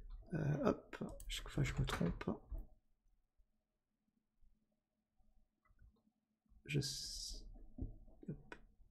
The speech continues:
Vous, vous voyez, euh, j'espère que j'ai pas fait de bêtises, mais vous voyez, vous, vous voyez GeoGebra quand je vous ai montré les,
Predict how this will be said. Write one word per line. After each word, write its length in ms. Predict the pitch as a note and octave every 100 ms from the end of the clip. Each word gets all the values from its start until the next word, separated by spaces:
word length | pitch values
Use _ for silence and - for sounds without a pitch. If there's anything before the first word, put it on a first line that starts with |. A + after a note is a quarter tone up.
| - - - - - - - _ - - - - - - - - - - _ - - - - - - - - -
Vous, 340 | C#3 C#3+ -
vous 160 | C3+ C#3
voyez, 260 | C3+ C#3+
euh, 640 | C3 B2+ B2+ B2 C3+ C3 C3+
j'espère 340 | C3 C3 D3+
que 60 | C3+
j'ai 80 | C3+
pas 120 | C3+
fait 140 | -
de 60 | C#3+
bêtises, 320 | D3 C#3+ D#3+
mais 100 | D#3+
vous 80 | C#3
voyez, 220 | C3+ D3+
vous, 360 | D3+ D3 C#3 D#3
vous 160 | C#3+ D3
voyez 560 | C#3+ D3+ D#3+ E3 D#3+
GeoGebra 520 | C3+ D3 C#3+ C#3+ E3+
quand 120 | G#3 D#3
je 80 |
vous 160 | D#3+ D3
ai 40 |
montré 320 | C#3+ C#3+ - D3+
les, 360 | C#3 C#3+ C#3